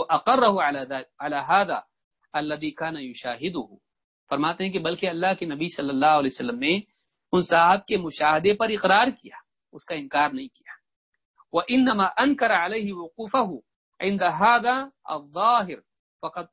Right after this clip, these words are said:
فَقَدْ، فَقَدْ بِقَوْلِهِ لَهُ فَمَنْ أَعْدَ الْأَوَّلَ۔ آپ نے جو انکار کیا، وہ بس اونٹوں پہ رک جانے کا اور اس مشاہدے ہی کو اپنے لیے بنیاد بنانے کا، اس پر انکار کیا۔ اسی مشاہدے پر رکنے سے آپ نے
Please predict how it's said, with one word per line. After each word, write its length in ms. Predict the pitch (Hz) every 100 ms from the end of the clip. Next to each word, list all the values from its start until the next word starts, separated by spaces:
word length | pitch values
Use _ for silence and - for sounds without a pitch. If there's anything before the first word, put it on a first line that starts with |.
| -
فَقَدْ، 360 | 170 190 -
فَقَدْ 260 | 196 202 180 _ _ -
بِقَوْلِهِ 640 | 156 - 214 208 190 190
لَهُ 360 | 160 180 262 -
فَمَنْ 240 | 165 175 175
أَعْدَ 220 | 160 131
الْأَوَّلَ۔ 460 | 123 104 113 - - _ _ _ _ _ _ _
آپ 300 | - 139 160
نے 160 | 214 294
جو 100 | 277
انکار 380 | 233 202 170 143
کیا، 360 | - 123 147 196 _ _ _ _ _
وہ 100 | 160
بس 280 | 165 254 - _ -
اونٹوں 360 | 202 208 247
پہ 140 | 247 208
رک 240 | 185 170
جانے 380 | 156 156 175 220
کا 240 | 208 220
اور 300 | 240 - 175
اس 220 | 180 -
مشاہدے 480 | 170 160 175 170 185
ہی 240 | 208 196 269
کو 140 | 254
اپنے 260 | 202 208 196
لیے 120 | 185
بنیاد 300 | 165 170 180
بنانے 420 | 143 139 143 160
کا، 160 | 190 202
اس 180 | - -
پر 100 | 220
انکار 340 | 220 135 110 104
کیا۔ 160 | _ _ - - _ _ _ _ _
اسی 260 | - 170 226
مشاہدے 560 | 185 165 160 156 170 208
پر 160 | 160
رکنے 440 | 143 151 151 220 226
سے 160 | 202
آپ 240 | - 151 160
نے 220 | 196